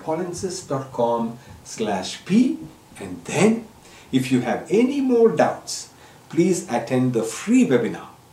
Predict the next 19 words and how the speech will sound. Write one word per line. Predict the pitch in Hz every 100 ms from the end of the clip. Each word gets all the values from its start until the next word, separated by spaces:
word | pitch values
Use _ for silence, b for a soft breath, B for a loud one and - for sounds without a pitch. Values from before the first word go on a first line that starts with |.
| - B B B
held | - 147 151 147 -
every | 131 127 - 127
Fridays | - - 135 156 131 92 - - - B B B
at | 127 123
the | 110 - -
time | - 156 180 185 -
indicated | 123 123 123 123 117 120 110 107
on | 104 98
my | 92 87
screen. | 80 - - - - - _ _ _ _ _ -
Okay, | 143 196 160 -
just | 101 - -
check | - 127
this | - 101 - -
image, | 127 147 190 - - B B B B B _
please | - 104
put | - -
a | -
pause | - - - - - -